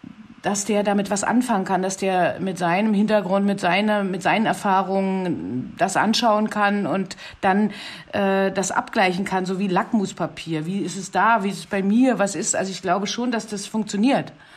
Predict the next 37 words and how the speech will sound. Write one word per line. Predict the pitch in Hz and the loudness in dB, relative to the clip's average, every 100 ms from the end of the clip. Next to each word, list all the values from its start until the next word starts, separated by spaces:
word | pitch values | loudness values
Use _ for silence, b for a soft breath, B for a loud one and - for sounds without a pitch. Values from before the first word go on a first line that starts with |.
| B B | B B
oder | - 180 | -6 -4
funktionieren | 196 190 202 226 202 | -4 -4 0 0 -2
kann, | 156 147 147 | -4 -6 -6
ne? | 190 262 B B | -6 -6 B B
Dass | 196 196 | -6 -2
jeder, | 220 247 220 - | 4 4 4 0
egal | 175 202 285 | 0 4 4
was | 240 - | 2 2
der | 240 269 | 2 4
jetzt | 226 226 | 2 0
erlebt | - 208 277 220 | 0 0 -2 0
hat, | 180 - | 0 0
auch | 156 185 | -4 -4
jemand | 202 202 185 | -2 -2 0
in | |
der | 202 196 | 0 2
Neubaubude | 202 262 254 220 254 262 | 4 4 2 0 0 0
oder | 190 196 190 | 0 -2 -2
jemand | 196 190 190 190 | -2 0 -2 -2
in | 196 | 0
der, | 185 165 | 0 0
im | 160 151 | -2 -4
Schloss, | 151 - 170 185 226 - B B B B - | -6 -6 -2 -2 -2 -6 B B B B -6
äh, | 190 175 | -4 -2
wird | 214 - | -4 -4
etwas | 196 220 220 | -4 -2 0
damit | 208 214 | -2 0
anfangen | - 302 - 175 - | 0 0 0 -4 -4
können, | 190 165 | -2 -2
auch | 170 | 2
wenn | 233 | 2
er | 269 | 4
anders | 156 160 160 - | 2 0 -4 -6
lebt, | 147 147 | -8 -8
als | 147 147 | -10 -6
wir | 160 | -6
leben. | 101 71 - 151 | -6 -8 -10 -14